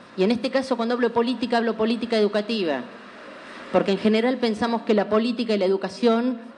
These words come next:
no se tienen que tocar, de hecho la política pertenece a algunos y no a todos. Los maestros todos los días hacemos política en las aulas.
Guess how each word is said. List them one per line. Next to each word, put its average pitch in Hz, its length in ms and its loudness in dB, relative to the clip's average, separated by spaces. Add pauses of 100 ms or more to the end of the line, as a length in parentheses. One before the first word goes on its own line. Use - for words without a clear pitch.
(100)
no 208 100 4
se 202 160 2
tienen 202 300 4
que 190 80 0
tocar, 196 500 0
de 175 140 0
hecho 196 300 0
la 175 180 0
política 190 640 -2
pertenece 170 580 0
a 156 40 4
algunos 202 680 0 (140)
y 147 120 2
no 156 100 2
a 160 100 -2
todos. 175 460 2 (440)
Los 220 120 6
maestros 247 400 2
todos 262 120 4
los 220 120 0
días 226 200 2
hacemos 208 280 -2
política 185 560 0
en 131 80 0
las 131 160 -6
aulas. 120 400 -2